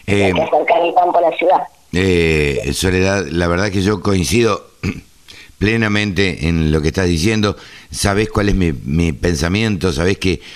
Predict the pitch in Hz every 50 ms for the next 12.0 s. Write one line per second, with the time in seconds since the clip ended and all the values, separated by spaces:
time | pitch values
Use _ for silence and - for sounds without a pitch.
0 | - - - 92 85 87 85 78 71 67 58 - - - - - - - - 80
1 | 90 85 87 85 85 87 85 92 101 104 101 92 87 80 80 101 98 82 - 90
2 | 87 82 82 90 98 101 104 101 - - - - 92 87 80 - - - _ -
3 | 90 87 82 76 71 64 - - - - - - - - - 90 92 - - 87
4 | 87 87 85 - 98 107 101 90 76 92 90 87 87 - - 73 - 101 104 101
5 | 104 95 85 - - - - - - - 107 104 98 98 95 92 90 90 90 101
6 | 107 101 98 92 98 104 98 - - - 90 - 92 98 123 135 120 101 82 92
7 | 78 76 98 85 82 113 101 85 90 87 98 104 104 107 92 - - - - -
8 | - - - - - - 104 98 95 87 76 - - - - - - - 90 98
9 | 110 117 117 110 104 98 85 - - - - - - - - 80 90 110 123 131
10 | 123 113 98 - - 101 104 101 92 90 90 90 - 90 90 98 98 95 92 92
11 | 78 71 85 67 85 85 87 90 95 95 92 90 87 80 - 90 101 104 87